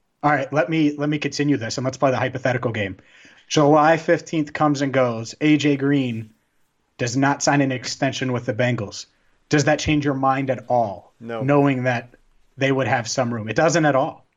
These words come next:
Speaker 2: No, because
Speaker 1: Because
Speaker 2: there's been,
Speaker 1: if
Speaker 2: there's
Speaker 1: that
Speaker 2: been
Speaker 1: happens, there's a path for Ross return.
Speaker 2: There is, but there's been one player that I can think of, and this is only because Joe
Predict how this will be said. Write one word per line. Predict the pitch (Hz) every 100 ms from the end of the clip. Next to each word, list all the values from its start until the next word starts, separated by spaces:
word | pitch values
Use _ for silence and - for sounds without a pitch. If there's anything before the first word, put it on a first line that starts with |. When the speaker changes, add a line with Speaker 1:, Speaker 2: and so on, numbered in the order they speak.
| -
Speaker 2:
No, | 135 135 123
because | 156 143 175 165 -
Speaker 1:
Because | 151 165 175 139
Speaker 2:
there's | 185
been, | 180 - _ _ 160
Speaker 1:
if | 180
Speaker 2:
there's | 185
Speaker 1:
that | 180 202
Speaker 2:
been | 175
Speaker 1:
happens, | 170 165 147
there's | 156 139
a |
path | 123 143 135
for | 131
Ross | 123 110 -
return. | 101 101 - _ _ _ -
Speaker 2:
There | 170 175
is, | 220 165
but | 113
there's | 143 156
been | 151 151 120
one | 135 170 175
player | - 151 180 139 113 123 139 _ _ _ _ _
that | 131 135
I | 143 147
can | 160 151 135
think | 135 180 147
of, | 117 120 139
and | 143 131 135
this | 143
is | 143
only | 151 147
because | 139 139 143 120
Joe | 95 131 151 147 139